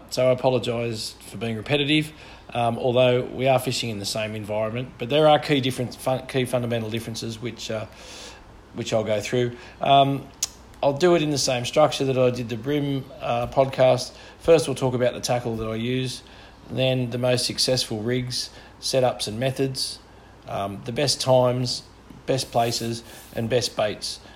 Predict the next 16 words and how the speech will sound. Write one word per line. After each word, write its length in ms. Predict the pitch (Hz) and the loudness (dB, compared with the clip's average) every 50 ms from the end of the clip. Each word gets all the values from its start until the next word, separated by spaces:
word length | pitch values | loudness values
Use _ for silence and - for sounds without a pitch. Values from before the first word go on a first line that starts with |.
| - - | -14 -10
um, 280 | - 101 107 104 95 113 | -6 -6 -4 -4 -6 -6
which 160 | 120 - - | -2 2 4
I 160 | 123 123 120 | 4 4 4
found 320 | 110 - 113 113 110 107 110 | 2 0 -2 -2 -2 -2 -4
over 180 | 113 110 104 | -4 -4 -6
the 80 | 104 107 | -6 -8
years 280 | 107 110 113 113 113 | -6 -4 -4 -4 -4
to 100 | - 95 | -6 -6
be 120 | 92 107 98 | -8 -8 -8
quite 360 | - - 123 110 - - - | -6 -2 -2 -2 -2 -2 -6
successful. 720 | - - - - - 139 131 - - 147 147 143 135 - - - - - - - - - | -8 -6 -4 -2 0 0 0 0 0 0 0 0 0 -4 -12 -16 -16 -18 -18 -18 -10 -4
Um, 400 | - 120 120 120 120 123 120 - - - - - - - - | 0 2 2 2 2 0 -2 -8 -12 -20 -20 -20 -16 -8 -2
as 320 | 156 156 151 147 127 110 107 | 2 2 2 2 2 -2 -2
with 240 | 123 135 127 127 | -2 -2 -2 -2
the 80 | - 135 | -2 -4
bream, 460 | 113 110 147 147 147 147 151 147 139 | -2 0 0 2 2 2 0 -2 -4